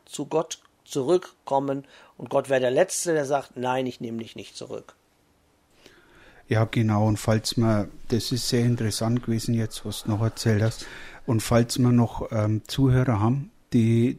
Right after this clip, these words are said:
Speaker 2: die da auch, ähm, mit uns in Kontakt treten wollen diesbezüglich, weil sie wissen wollen, wie's, wie's biblisch, ähm, gesehen wird. Ich meine,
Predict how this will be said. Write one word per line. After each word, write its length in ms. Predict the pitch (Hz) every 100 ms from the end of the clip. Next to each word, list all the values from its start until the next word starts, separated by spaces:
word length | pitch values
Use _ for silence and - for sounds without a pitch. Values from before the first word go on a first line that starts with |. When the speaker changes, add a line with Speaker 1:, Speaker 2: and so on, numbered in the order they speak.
| -
Speaker 2:
die 160 | 113
da 320 | - 104 107 107
auch, 580 | 95 104 113 - -
ähm, 600 | 107 110 104 107 98 92 - _ -
mit 180 | 120 135
uns 300 | 110 107 117
in 80 |
Kontakt 520 | 117 107 101 104 - -
treten 440 | 107 117 123 120 - - - - -
wollen 460 | 98 107 123 131 123
diesbezüglich, 880 | 127 120 - 123 - 123 123 120 113 104
weil 220 | 107 104 104
sie 240 | - 107
wissen 340 | 110 - 117
wollen, 500 | 110 110 110 107 104
wie's, 280 | 107 107 -
wie's 260 | 107 110 -
biblisch, 640 | - 123 117 110 - - -
ähm, 680 | 101 104 104 101 95 - 110
gesehen 500 | 104 98 - 107 107
wird. 180 | 110 - - - - -
Ich 140 | -
meine, 260 | 110 117